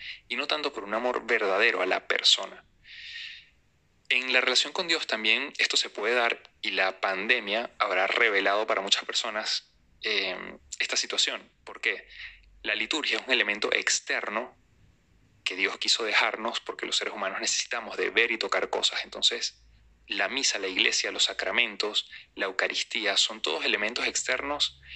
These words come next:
a través de los cuales Dios nos da su gracia invisible, esa gracia que no vemos. Y ahí eso implica mucho de nuestra fe. ¿Qué pasa? En la pandemia hemos, en muchos casos, en muchos países, eh, ahora,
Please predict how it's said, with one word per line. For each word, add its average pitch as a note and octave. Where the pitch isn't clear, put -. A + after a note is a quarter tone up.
a A2+
través G#2
de C#3+
los -
cuales B2
Dios G#2
nos A#2+
da A#2
su -
gracia B2
invisible, B2+
esa -
gracia A2+
que F#2
no F#2+
vemos. -
Y G2
ahí G2+
eso -
implica A2
mucho A2+
de G#2
nuestra G2
fe. -
¿Qué -
pasa? B2
En G2+
la G2
pandemia C3
hemos, A2
en F2+
muchos F#2+
casos, -
en -
muchos F#2+
países, -
eh, -
ahora, G#2+